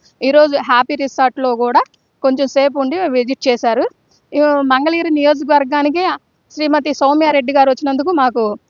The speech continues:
ఆనందదాయకంగా ఉంది. ఆ, ఆమెకు కృతజ్ఞతలు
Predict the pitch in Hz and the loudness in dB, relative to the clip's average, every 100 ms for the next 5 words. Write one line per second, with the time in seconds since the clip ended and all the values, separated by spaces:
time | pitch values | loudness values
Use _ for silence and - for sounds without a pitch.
0 | - 247 269 269 247 240 240 240 262 220 | -4 -2 0 0 0 0 -2 -2 -2 -2
1 | 226 269 - - 202 202 - - 277 285 | -4 -6 -6 -18 -20 -20 -20 -4 0 2
2 | 269 294 302 277 294 277 277 285 | 2 -2 -4 -4 -4 -4 -2 -4